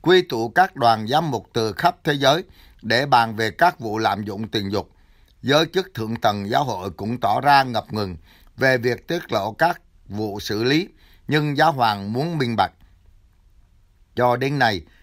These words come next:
bí mật tòa thánh vẫn cản trở các nạn nhân theo dõi quá trình kỷ luật nhắm vào một linh mục hoặc một thầy tu bị cáo buộc.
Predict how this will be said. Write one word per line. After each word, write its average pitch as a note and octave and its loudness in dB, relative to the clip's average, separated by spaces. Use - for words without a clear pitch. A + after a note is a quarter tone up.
bí F#3 4
mật D3 -4
tòa A#2+ 4
thánh F3 -4
vẫn C3 -6
cản A#2+ -2
trở A#2+ 2
các G3 -4
nạn A#2 -6
nhân C#3+ -6
theo C3+ 0
dõi A#2 -4
quá F3+ 2
trình G#2 -4
kỷ A#2 -6
luật A#2+ -2
nhắm E3+ 0
vào A2+ 4
một G#2+ -6
linh D3+ -2
mục A2 -6
hoặc G#2 0
một G#2+ -4
thầy G2+ -2
tu C#3+ 0
bị G#2+ -8
cáo C#3+ 2
buộc. A2 -4